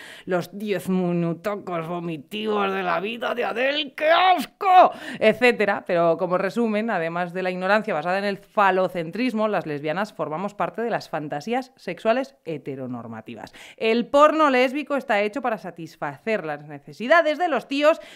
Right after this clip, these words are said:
y hace que crean que nuestra propia existencia como lesbianas también. Porque sigo repitiendo esto como un mantra hasta que me muera. El eje de la lesbofobia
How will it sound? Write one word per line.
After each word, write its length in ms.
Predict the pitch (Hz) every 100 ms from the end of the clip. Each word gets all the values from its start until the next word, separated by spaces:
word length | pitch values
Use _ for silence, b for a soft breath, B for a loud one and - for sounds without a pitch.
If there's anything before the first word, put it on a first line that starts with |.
| B
y 120 | 240
hace 200 | 359 359
que 140 | 311 277
crean 260 | 277 285
que 100 | 277
nuestra 340 | 208 175 135 -
propia 320 | 254 330 311
existencia 640 | 285 254 - 247 240 240
como 180 | 220 226
lesbianas 560 | 226 165 151 202 220 _
también. 540 | 135 110 110 240 190 - B B
Porque 300 | 240 254 262
sigo 360 | 311 320 339 -
repitiendo 640 | 214 226 262 285 320 - -
esto 460 | 247 247 285 -
como 440 | - 185 185 180 -
un 260 | 294 302 262
mantra 360 | 247 247 277
hasta 640 | 277 226 214 - - 196 190
que 140 | 202
me 160 | 196 180
muera. 580 | 196 247 285 247 - - b b b
El 240 | 233 262
eje 360 | 285 - 254 214
de 120 | 214
la 160 | 220
lesbofobia 1000 | 214 214 185 202 220 214 269 277 311 294